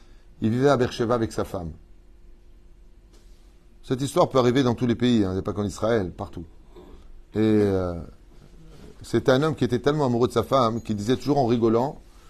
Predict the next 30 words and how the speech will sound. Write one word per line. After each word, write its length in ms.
je 120
ne 40
sais 80
pas 160
si 120
je 40
dois 120
dire 120
tous 100
les 60
matins, 260
Baruch 380
ata 300
Hashem 520
ou 60
Baruch 260
ata 180
ma 100
femme. 220
Tellement 340
il 120
aimait 120
sa 140
femme. 200
C'est-à-dire, 220
pour 140
lui, 180
sa 120
femme, 280
c'était, 760